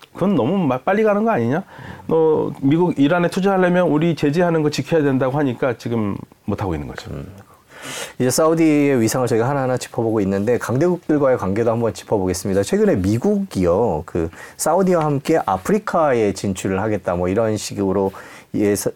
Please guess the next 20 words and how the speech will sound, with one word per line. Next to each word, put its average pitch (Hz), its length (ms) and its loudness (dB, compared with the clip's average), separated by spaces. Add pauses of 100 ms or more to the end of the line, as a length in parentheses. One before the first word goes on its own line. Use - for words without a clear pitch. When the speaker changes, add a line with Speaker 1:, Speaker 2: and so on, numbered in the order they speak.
(100)
Speaker 2:
얘기를 101 340 0
하면서 117 560 0
이제 87 160 -2
자원 156 420 2
얘기인 98 220 0
것 82 80 -4
같아요. 131 240 -4
뭐 151 140 -4
중국이 113 400 -2
워낙 92 280 0 (260)
자원을 92 360 0
꽉 - 220 -6
잡고 - 280 -6
있으니까 98 420 -2
그러는 87 220 -2
것 90 100 -4
같기도 87 340 -6
한데 87 160 0
아프리카의 110 600 -2
희토류 156 540 0